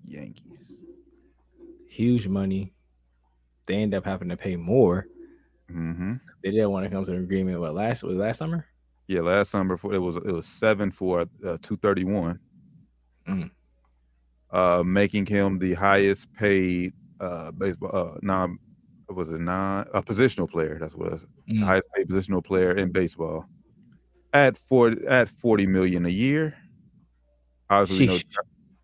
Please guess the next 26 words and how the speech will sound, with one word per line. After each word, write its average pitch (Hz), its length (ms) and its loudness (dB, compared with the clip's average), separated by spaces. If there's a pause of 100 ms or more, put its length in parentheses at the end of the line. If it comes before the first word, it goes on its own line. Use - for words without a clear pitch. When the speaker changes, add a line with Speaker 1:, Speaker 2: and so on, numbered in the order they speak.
Speaker 1:
actually, 104 220 0
we 101 120 0
know 92 220 2
Trout 92 280 2
has 87 200 0
the, 85 180 -6
has 92 180 0
the 87 80 -6
biggest 87 460 -2 (540)
value 95 420 4
on 82 100 -4
his 80 140 -6
deal. 80 480 -6 (120)
I 90 40 -10
think 92 120 -6
he 90 80 -2
was 80 140 -10 (140)
at - 140 -16 (260)
five, 92 400 0 (240)
like, 85 220 -16
five 95 260 0
twenty, 87 380 -10
I 82 40 -14
believe. 82 420 -14 (360)
Speaker 2:
God - 320 -6
damn. - 340 -10